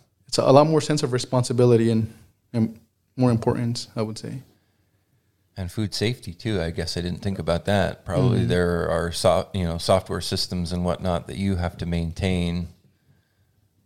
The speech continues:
Speaker 2: that ensure that those kinds of things too, uh, to make sure the food is safe. You know, even just tracking, like, the temperature of the milk and things like
Speaker 1: Mm-hmm.
Speaker 2: that in the tanks and
Speaker 1: Yep. Uh, drug withdrawals.
Speaker 2: Yep.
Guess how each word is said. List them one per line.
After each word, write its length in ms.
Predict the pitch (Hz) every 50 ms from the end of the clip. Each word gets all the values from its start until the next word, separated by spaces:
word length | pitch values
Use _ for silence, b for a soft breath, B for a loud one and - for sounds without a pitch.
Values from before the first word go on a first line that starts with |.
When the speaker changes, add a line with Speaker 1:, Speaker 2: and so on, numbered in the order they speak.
| _ _ _
Speaker 2:
that 240 | - 87 76 - - -
ensure 420 | 92 87 - - 98 90 82 82
that 340 | 85 82 82 - - - _ _ _ _ _
those 300 | - 92 98 120 - -
kinds 260 | - - 82 85 -
of 80 | - -
things 300 | - 80 85 82 - -
too, 300 | - - 104 104 95 - 85 82 87
uh, 80 | - 87
to 200 | - - - 92
make 140 | 92 90 -
sure 200 | - - - -
the 100 | 87 87
food 280 | - - 95 92 90 87
is 100 | 85 85
safe. 540 | - - 92 98 98 92 87 - - - - _ -
You 100 | 95 87
know, 100 | 82 82
even 260 | 85 87 85 90 87
just 200 | - 104 - -
tracking, 560 | - - 87 82 85 - - 87 85 87 87
like, 320 | 87 85 78 73 - - -
the 100 | 85 87
temperature 600 | - - 90 85 - 85 - - 90 87 85 87
of 140 | 87 82 -
the 80 | 87
milk 460 | 85 85 92 92 87 85 - - - -
and 180 | 82 82 82
things 260 | - 92 90 90 143 135
like 120 | 127 123
Speaker 1:
Mm-hmm. 80 | 110 127
Speaker 2:
that 260 | 110 95 101 101 95
in 120 | 87 87 85
the 80 | 85
tanks 580 | - - 95 92 95 95 98 98 - - - -
and 240 | 82 85 80 85 85 - b b b b b b b b b b -
Speaker 1:
Yep. 280 | 123 123 127 - -
Uh, 180 | 135 139 120 123
drug 360 | 117 - - 139 135 135 139
withdrawals. 640 | 151 143 131 143 143 143 147 160 160 - - - - - - _ _ _ _ _ _ _ -
Speaker 2:
Yep. 260 | 95 87 90 87 -